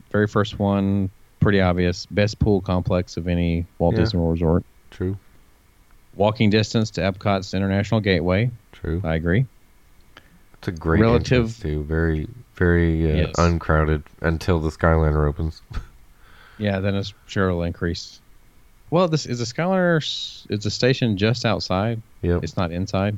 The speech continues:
Speaker 2: No, it's right outside.
Speaker 1: Yeah, I guess it would have to be 'cause
Speaker 2: Yep.
Speaker 1: yeah. Relatively affordable full, full-service restaurant in El Encompass, which it had just opened whenever I was staying at Beach. I kinda wish I had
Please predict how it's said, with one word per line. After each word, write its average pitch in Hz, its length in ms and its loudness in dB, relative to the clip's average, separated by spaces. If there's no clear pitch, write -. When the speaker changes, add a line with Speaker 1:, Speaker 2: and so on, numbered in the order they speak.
Speaker 2:
No, 87 280 -2
it's 80 240 -6
right 80 260 0
outside. 78 540 -4
Speaker 1:
Yeah, 92 140 0
I - 20 2
guess 92 180 0
it - 40 -4
would 80 80 0
have 82 240 -2
to 80 80 -4
be 76 180 -2
'cause 82 260 -6
Speaker 2:
Yep. 85 140 -2
Speaker 1:
yeah. 73 140 -6
Relatively 156 880 2
affordable 131 800 0
full, 120 400 2
full-service 123 720 0
restaurant 110 720 -2
in 87 420 -4
El 90 180 0
Encompass, 85 600 -2
which - 480 -2
it 127 100 0
had 147 140 2
just 120 260 0
opened 123 300 0
whenever 107 340 2
I 101 60 2
was 95 180 -2
staying 104 460 -2
at 101 100 -2
Beach. 110 560 -2
I 92 40 -4
kinda 95 260 -2
wish 90 260 0
I 85 80 2
had 82 180 0